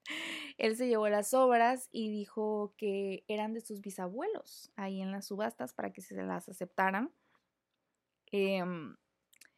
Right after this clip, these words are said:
pues se trata de obras como El cuento de hadas del príncipe rana de Franz von Stock y otras obras robadas también fueron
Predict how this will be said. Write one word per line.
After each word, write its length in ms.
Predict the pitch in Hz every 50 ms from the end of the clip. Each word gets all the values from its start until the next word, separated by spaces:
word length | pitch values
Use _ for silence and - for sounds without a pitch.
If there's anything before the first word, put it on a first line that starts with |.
| _ _ _ _ _ _ _ _
pues 100 | - 170
se 100 | - 185
trata 360 | 180 196 196 196 196 - 269
de 140 | 277 262 233
obras 760 | 214 214 226 247 247 254 254 269 262 - - - - - - _
como 580 | _ - 208 202 208 208 202 196 196 196 180 - -
El 280 | - 190 196 208 202
cuento 420 | - - 208 208 208 208 214 240 247
de 180 | 247 226 208
hadas 440 | 202 196 196 196 196 202 214 220 214
del 220 | 208 196 185 185 185
príncipe 600 | - 190 190 196 185 - - 202 - - 185 180
rana 640 | 185 185 185 185 180 180 180 185 202 262 330 - _ _ _ _ _ _ _ _ - _ _ _ _ _
de 400 | - 190 180 185 190 190 185 185 180
Franz 600 | - - - 202 196 190 196 196 190 185 - 196
von 240 | 180 180 180 180 180
Stock 500 | 175 - - - 190 190 226 262 - - - - _ _ _ _ _ _ _ _
y 720 | 202 220 214 220 220 226 226 226 226 226 220 - - - _ _ _
otras 460 | - 208 202 202 208 208 208 202 -
obras 680 | 208 196 196 190 196 190 196 190 190 - - - - - -
robadas 540 | 196 185 185 185 180 180 175 175 180 - -
también 280 | 190 180 175 175 170
fueron 380 | - - 180 175 175 180 175